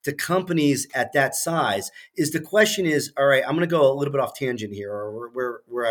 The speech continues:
I, I wanna take it because there's a reason." When you're at, start approaching ten million dollars, the question is, "What do you need the money for? How are you doing certain things for expansion, standard things?"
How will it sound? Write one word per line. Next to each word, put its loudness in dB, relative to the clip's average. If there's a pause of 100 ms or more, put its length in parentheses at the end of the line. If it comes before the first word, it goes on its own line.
(180)
I, -10
I -4
wanna -4
take -4
it -8
because -16
there's -14
a -10
reason." -8 (340)
When 2
you're 4
at, 0
start 2
approaching -4
ten -4
million -4
dollars, -6 (260)
the -4
question 2
is, 0
"What 2
do 0
you 2
need 0
the 0
money 0
for? -4
How 2
are 2
you 0
doing -2
certain -6
things -2
for -10
expansion, -6
standard -6
things?" -10